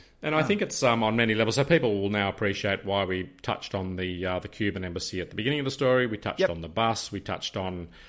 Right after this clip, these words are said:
Speaker 1: you know, it's a, it's a funny old world we live in, and I thought it was a nice, uh, break from our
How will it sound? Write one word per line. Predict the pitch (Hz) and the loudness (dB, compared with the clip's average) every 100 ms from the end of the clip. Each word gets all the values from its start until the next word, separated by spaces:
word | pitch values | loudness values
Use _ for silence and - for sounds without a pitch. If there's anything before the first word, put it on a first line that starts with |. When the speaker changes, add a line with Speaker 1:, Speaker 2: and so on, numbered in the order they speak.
| - - _ - | -20 -20 _ -10
Speaker 1:
you | 156 | -4
know, | 151 147 143 | 0 2 0
it's | 139 147 202 | 0 -4 -6
a, | |
it's | 185 - | -6 -6
a | 135 | -2
funny | 151 147 | 0 2
old | 127 113 | 2 4
world | 117 123 | 4 4
we | 110 | 0
live | 92 | 0
in, | 98 101 | -2 -2
and | 104 | -2
I | 107 | -2
thought | 104 113 107 | -2 -2 -2
it | |
was | 104 107 | -2 -4
a | |
nice, | 107 107 101 - - _ _ | 0 0 -2 -4 -8 _ _
uh, | 101 98 | -6 -6
break | 90 107 98 85 | -4 0 2 0
from | - - 101 | -4 -8 -4
our | 98 95 92 | -2 -2 -4